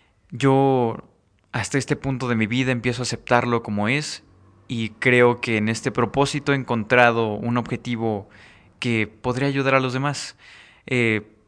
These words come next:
lamento no haber podido grabar, lamento no haber podido ex-, escribir con la frecuencia con la que yo habría querido. Realmente tuve bastantes cosas que hacer entre la universidad, entre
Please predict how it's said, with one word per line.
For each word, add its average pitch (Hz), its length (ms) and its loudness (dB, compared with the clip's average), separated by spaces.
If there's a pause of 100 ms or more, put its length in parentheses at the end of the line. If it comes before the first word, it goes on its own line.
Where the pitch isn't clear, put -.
(320)
lamento 131 540 2
no 123 100 2
haber 123 180 2
podido 120 320 0
grabar, 113 480 2
lamento 110 460 -2
no 110 80 0
haber 107 240 -2
podido 107 360 -2
ex-, - 280 -8
escribir 117 480 -2
con 113 200 -2
la 92 300 -2
frecuencia 120 600 -2
con 107 120 -6
la 101 100 -6
que 104 120 -6
yo 107 100 2
habría 107 240 0
querido. 110 460 -2 (520)
Realmente 165 420 4
tuve 160 220 2
bastantes 135 760 0
cosas 135 380 -2
que 135 80 -4
hacer 160 280 2
entre 117 320 0
la 110 120 0
universidad, 117 800 0
entre 101 560 -4